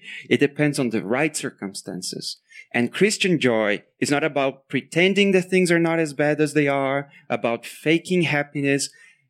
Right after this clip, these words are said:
Christian joy arises from truly understanding our circumstances, from truly know where we are, where we stand, and where we are going,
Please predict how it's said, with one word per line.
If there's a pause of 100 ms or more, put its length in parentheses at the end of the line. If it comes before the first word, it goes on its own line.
(180)
Christian
joy (100)
arises
from
truly
understanding (360)
our
circumstances, (180)
from
truly
know (140)
where
we
are, (280)
where
we
stand, (180)
and
where
we
are
going,